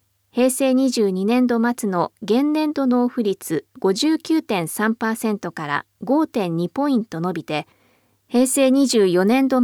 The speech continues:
末で六十四点五パーセントとなりました。なお、平成二十二年度分の保険料の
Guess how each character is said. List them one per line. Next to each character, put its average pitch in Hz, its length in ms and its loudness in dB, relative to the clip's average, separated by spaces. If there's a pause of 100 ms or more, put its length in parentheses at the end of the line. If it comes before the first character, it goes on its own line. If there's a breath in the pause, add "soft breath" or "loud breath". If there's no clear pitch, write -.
(120)
末 214 140 -8
で 175 180 0 (380 soft breath)
六 240 260 0
十 320 220 2
四 320 260 2
点 180 280 -2
五 175 120 0
パ 285 220 -2
ー 294 40 -2
セ 294 180 -2
ン 285 60 0
ト 202 120 -6
と 170 100 -6
な 151 100 -8
り 147 80 -10
ま 151 120 -8
し - 120 -10
た。 - 160 -8 (1160)
な 220 180 2
お、 170 140 0 (340 soft breath)
平 320 220 0
成 320 240 0
二 311 200 0
十 233 220 2
二 180 160 0
年 285 240 0
度 285 140 0
分 262 300 2
の 226 240 0
保 - 180 -4
険 311 320 -2
料 202 240 -2
の 170 220 -2